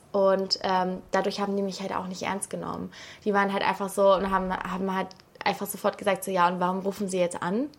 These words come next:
So, was sollen wir jetzt machen? Natürlich geben wir Ihnen jetzt eine Infusion, aber, pff, also was erhoffen Sie sich?“ Und das war halt so krass, weil ich mir dachte so,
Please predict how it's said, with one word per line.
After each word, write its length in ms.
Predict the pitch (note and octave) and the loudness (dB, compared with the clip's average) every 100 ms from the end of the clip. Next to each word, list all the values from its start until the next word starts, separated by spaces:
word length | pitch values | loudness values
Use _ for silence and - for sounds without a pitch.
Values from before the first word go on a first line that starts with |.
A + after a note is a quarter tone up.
| _ | _
So, 160 | - F#3+ | 2 2
was 100 | F#3 | 2
sollen 140 | F#3+ | 2
wir 60 | F#3 | 2
jetzt 120 | F#3 | 2
machen? 300 | G3 B3 G3 | 0 0 -2
Natürlich 340 | F3+ A3+ A#3 | -4 -4 -4
geben 180 | - F#3+ | -2 -2
wir 80 | F#3 | 0
Ihnen 80 | F3 | 0
jetzt 180 | F3+ F#3 | 0 -2
eine 100 | F#3 | -6
Infusion, 540 | F3+ F3 F3+ A3+ A3 | -6 -4 2 4 4
aber, 360 | D#3 E3 E3+ F3 | 4 4 2 0
pff, 140 | - - _ - | -8 -18 _ -2
also 200 | F3+ F3 | 0 0
was 100 | F3 | 0
erhoffen 460 | F3 A#3+ - F#3+ | 2 2 0 -6
Sie 100 | F3 | -8
sich?“ 360 | E3+ F2+ - - - - - - | -4 -4 -6 -12 -18 -18 -18 -2
Und 160 | G#3 A3 | 4 4
das 160 | B3 | 6
war 100 | C#4 | 6
halt 200 | B3 A#3+ | 4 2
so 100 | A#3 | -2
krass, 420 | G#3 - A#3+ C4+ - | -2 2 2 2 0
weil 140 | G3 | 0
ich 80 | F#3+ | 0
mir 120 | G3+ | 0
dachte 280 | G3 G3+ A3+ | 0 0 0
so, 300 | G#3 G#3+ | 4 4